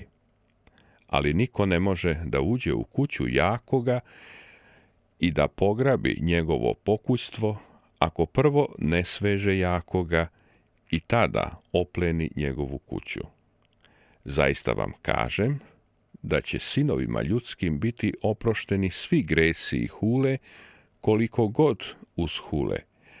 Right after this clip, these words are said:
ali koji pohuli na Duha Svetoga, nema oproštaja do veka, nego ga tereti večiti greh.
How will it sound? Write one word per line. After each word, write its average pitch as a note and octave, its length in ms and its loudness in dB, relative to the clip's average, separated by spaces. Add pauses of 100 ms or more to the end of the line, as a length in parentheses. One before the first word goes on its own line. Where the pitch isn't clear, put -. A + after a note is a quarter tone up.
(140)
ali D2 260 2
koji D#2+ 480 2 (160)
pohuli C#3 640 0 (100)
na C#2+ 200 0
Duha C3 340 0
Svetoga, G#2+ 720 0 (500)
nema F2+ 520 2
oproštaja D2 760 0
do C#2 260 2
veka, G#1+ 440 -4 (520)
nego C2+ 360 0
ga A1+ 220 -2 (140)
tereti A2 560 0 (180)
večiti D#2+ 560 -2
greh. C2+ 340 -2